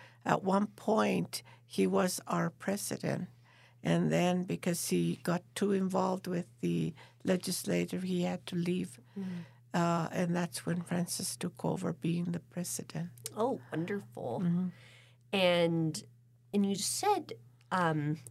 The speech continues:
Speaker 2: when we were talking earlier about how important it is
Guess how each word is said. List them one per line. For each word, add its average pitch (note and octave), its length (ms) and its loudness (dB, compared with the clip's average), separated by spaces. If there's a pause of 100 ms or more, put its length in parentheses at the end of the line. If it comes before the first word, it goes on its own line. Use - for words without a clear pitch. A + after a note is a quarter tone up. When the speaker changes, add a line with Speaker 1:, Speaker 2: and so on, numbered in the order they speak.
Speaker 2:
when G3+ 200 4
we F3 80 6
were E3 80 6
talking E3 480 2
earlier E3 560 4
about C#3+ 460 2
how G3 240 2
important E3 640 0
it D#3+ 260 0
is D#3 500 0